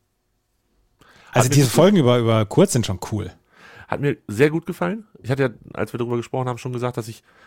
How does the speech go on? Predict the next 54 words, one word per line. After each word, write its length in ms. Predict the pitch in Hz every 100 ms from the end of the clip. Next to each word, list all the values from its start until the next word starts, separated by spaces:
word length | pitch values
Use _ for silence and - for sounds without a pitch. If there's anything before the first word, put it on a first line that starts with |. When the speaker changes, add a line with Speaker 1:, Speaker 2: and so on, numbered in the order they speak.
| _
Speaker 2:
klar 220 | - 104
weiß, 200 | 92 107
wer 80 | 107
das 140 | 90 92
ist 160 | 139
und 100 | 139
so 180 | 120 131
und 100 | 107
dass 100 | -
das 100 | 101
auch 140 | 98
ein 60 | 98
komischer 300 | 110 101 95
Vogel 320 | - 127 147
ist, 120 | 127
alles. 260 | - 135 120
Speaker 1:
Mhm. 100 | 170 - - -
Speaker 2:
Aber, 260 | 113 113 - - - -
ähm, 400 | 107 110 107 104 - _ -
hab 120 | 127
tatsächlich 340 | 156 170 160
viel 160 | - 202
gelernt. 400 | 185 151 185 - 208
Diese 200 | 131 131
ganzen 220 | 165 165
Details, 520 | 143 135 143 180 139
wie, 160 | 143 127
wie 120 | 175
er 200 | 156 156
zur 200 | - -
Macht 200 | 143 156
gekommen 300 | - 143 147
ist, 120 | 139 - 143
Speaker 1:
Ja. 100 | 143
Speaker 2:
dass 120 | 139
der 160 | 143 139
wirklich 260 | 185 180
fünfundzwanzig 640 | - 208 196 - 196 208 156
war, 120 | 160
als 120 | 127
der 220 | - 127 - -
Speaker 1:
Ja. 80 | 135
Speaker 2:
quasi 300 | 123 120 - -
angefangen 440 | 131 135 113 135
ist, 140 | 117
da 60 | 117
der 80 | 110
Babo 280 | 104 113 107
zu 180 | - 98
werden. 240 | 98 123 -
Speaker 1:
Ja. 200 | 139 139 -
Speaker 2:
Ähm, 460 | - 113 107 104 101 -
dass 280 | - 117 104
der 320 | 131 120 110